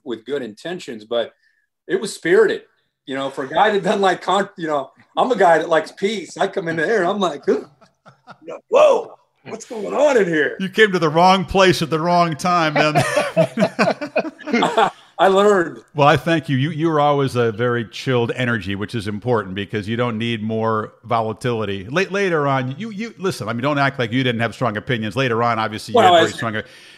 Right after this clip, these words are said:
Speaker 2: cared deeply about the show, and you, you would throw more than your two cents in there, and we would
Speaker 1: I
Speaker 2: have this
Speaker 1: w-, I
Speaker 2: spirited
Speaker 1: waited to
Speaker 2: conversation.
Speaker 1: earn my respect till I could be invited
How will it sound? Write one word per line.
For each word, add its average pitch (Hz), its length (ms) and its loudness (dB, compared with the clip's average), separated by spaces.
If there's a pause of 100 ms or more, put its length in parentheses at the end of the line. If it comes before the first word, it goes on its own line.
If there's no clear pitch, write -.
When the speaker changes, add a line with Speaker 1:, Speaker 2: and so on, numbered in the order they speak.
(100)
Speaker 2:
cared 135 260 0
deeply 131 260 0
about 113 180 2
the 117 80 -8
show, 107 320 0
and 110 100 -2
you, 127 80 0
you 135 160 -2
would 139 160 -4
throw 127 220 0
more 131 280 0
than 120 120 -2
your 117 120 -4
two 120 180 -4
cents 107 320 -6
in 104 100 -6
there, 101 160 -4
and 101 80 -4
we 117 80 -2
would 113 160 -4
Speaker 1:
I - 60 4
Speaker 2:
have 104 140 0
this 190 100 4
Speaker 1:
w-, - 20 4
I 180 140 2
Speaker 2:
spirited 170 180 2
Speaker 1:
waited 190 360 4
to 214 60 -4
Speaker 2:
conversation. 170 180 -4
Speaker 1:
earn 165 260 0
my 139 120 -4
respect 131 680 -6 (160)
till 139 160 -4
I 135 100 -2
could 135 160 -10
be 131 100 -4
invited 127 540 -4